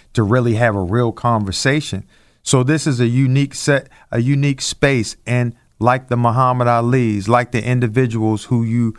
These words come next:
heard bad press about in the midst of their lives, see, when she leaves this earth,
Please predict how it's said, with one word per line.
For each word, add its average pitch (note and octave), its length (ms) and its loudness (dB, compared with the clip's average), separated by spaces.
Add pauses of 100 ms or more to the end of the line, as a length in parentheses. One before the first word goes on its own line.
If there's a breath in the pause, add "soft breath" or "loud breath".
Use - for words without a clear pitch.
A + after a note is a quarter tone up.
(220 soft breath)
heard B2 380 0
bad B2 360 0
press B2 320 0
about A2+ 420 -2
in A#2 100 0
the G#2 80 0
midst A#2+ 360 -2
of G#2 100 0
their G#2+ 200 0
lives, A#2 440 0
see, A#2 180 0
when A2 220 -2
she B2+ 240 0
leaves A#2+ 460 0
this G#2+ 240 -2
earth, C3 420 -2